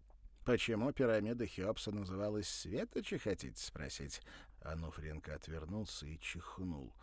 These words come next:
Очень кстати. Конфетка мгновенно исчезла во рту Александры, после чего она кивнула, на всякий случай затолкав языком вожделенный леденец подальше за щеку.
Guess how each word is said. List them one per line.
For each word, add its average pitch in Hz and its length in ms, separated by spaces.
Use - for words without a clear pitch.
Очень 123 360
кстати. - 540
Конфетка 165 560
мгновенно 143 880
исчезла 101 720
во 92 160
рту 113 320
Александры, 104 840
после 92 280
чего 98 240
она 92 180
кивнула, 87 840
на 92 180
всякий 85 360
случай - 400
затолкав 85 720
языком 82 540
вожделенный 80 680
леденец 76 560
подальше 78 720
за 80 160
щеку. - 760